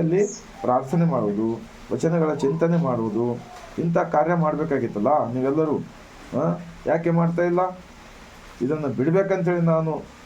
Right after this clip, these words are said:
ನಿಮ್ಮೆಲ್ಲರಲ್ಲಿ ಕೈ ಜೋಡಿಸಿ ವಿನಂತಿ ಮಾಡಿಕೊಳ್ಳುತ್ತೇನೆ. ಇಲ್ಲ ಹೋದರೆ ಬಸವಾದಿ ಶರಣರ ವಚನಗಳ ಬಗ್ಗೆ ಬಸವ ಕಲ್ಯಾಣದಲ್ಲಿ ಲಕ್ಷ ಲಕ್ಷ ಗಟ್ಟಲೆ ಜನರನ್ನ ನೀವು ಬರ್ರಿ, ಕರೀರಿ, ಅಲ್ಲಿ ಎಲ್ಲರೂ ಚರ್ಚೆ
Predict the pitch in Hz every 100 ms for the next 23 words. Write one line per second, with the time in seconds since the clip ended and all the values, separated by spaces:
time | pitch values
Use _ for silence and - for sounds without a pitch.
0 | - - - 131 131 143 165 160 156 156
1 | - 127 135 131 156 156 131 123 139 135
2 | 139 131 127 123 117 120 117 120 156 202
3 | - - - 156 170 160 147 143 165 208
4 | 196 - - - - - 139 151 165 160
5 | 156 135 147 151 151 143 131 143 143 143
6 | 139 143 131 135 185 220 - - - 117
7 | 165 160 160 143 147 139 156 175 127 151
8 | - - 139 147 - 156 135 139 135 143
9 | 135 135 135 135 127 127 120 131 160 190
10 | - - - - 151 175 202 220 - -
11 | - - 139 131 175 202 - 160 -